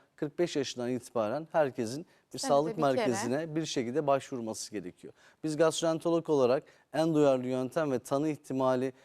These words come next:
Speaker 1: en yüksek olduğu için kolonoskopik incelemeleri tercih ediyoruz.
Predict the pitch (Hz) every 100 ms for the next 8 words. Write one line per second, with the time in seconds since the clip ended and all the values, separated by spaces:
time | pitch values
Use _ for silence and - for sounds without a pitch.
0 | _ _ 139 165 165 131 - 131 120 120
1 | 139 135 123 - 220 175 151 151 156 147
2 | 143 135 123 120 143 214 190 156 127 123
3 | 95 85 - -